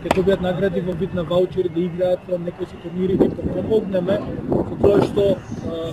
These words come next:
како организатори, со тоа што ќе може да ги искористат за нивен комершен развој, дали ќе играат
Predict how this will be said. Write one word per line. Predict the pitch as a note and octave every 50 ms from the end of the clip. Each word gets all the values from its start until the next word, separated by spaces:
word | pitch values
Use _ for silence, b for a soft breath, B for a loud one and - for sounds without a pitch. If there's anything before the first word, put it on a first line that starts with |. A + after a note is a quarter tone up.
| - -
како | F3 - -
организатори, | F3 E3 - E3+ E3+ D#3 F#3+ F#3 F#3+ G3+ G3+ F#3
со | F#3+ F3
тоа | - F#3+ G3 F#3
што | - - F#3 F3+ -
ќе | F#3 F3
може | F3 F3+ F#3+ G3 F3+ F#3
да | F#3
ги | F3+ F3+
искористат | - - F#3+ F#3+ G3 F3+ - - F#3+ F3+ - - - - - -
за | F3 E3+
нивен | F3+ F#3+ F3+ F#3 F#3 F3+ -
комершен | F3+ F3 F3+ - - F#3+ F3+
развој, | F3 F3 F#3 F3+ - - C#3 B2+ C3+
дали | D3 C#3+
ќе | - - - - -
играат | - E3+ D#3+ -